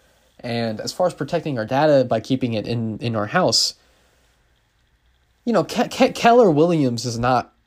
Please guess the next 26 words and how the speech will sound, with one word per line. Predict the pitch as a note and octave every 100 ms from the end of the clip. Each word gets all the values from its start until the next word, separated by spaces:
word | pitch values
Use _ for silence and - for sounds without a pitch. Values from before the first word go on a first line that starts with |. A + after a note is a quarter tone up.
| _ _ _
the | - A#2+ B2 A#2
entire | A2 - A#2+ A#2 G#2+
real | A#2+
estate | A#2+ - A2
industry. | G#2 G#2+ G2+ - G2 G2+ - _ _ _
We, | A2+ B2 B2+
there's | A2+ B2 B2+
still | - - C#3
Remax, | D3+ C#3 A2+ G#2+ G#2+ C#3 - - -
there's | - G#2
still | - A2+ B2+
Century | - B2+ -
twenty-one, | D3+ C#3+ D3 D3 G#2+ A2 C3
which | A#2
has | - A2+
the | A#2
most | A#2 A#2+
brand | A2 A#2 A#2+
recognition | G#2+ G#2 G#2 G#2 A#2 A2
throughout | G#2+ G#2
the |
world. | G2 G#2+ G#2+ A2+ _ _ _ _ _ _ _ _ _ _ _ _ -
There's | B2 -
still | C3+ C3
Coldwell | - B2 A#2+ A#2+ A#2+
Banker. | G#2 G2+ A#2+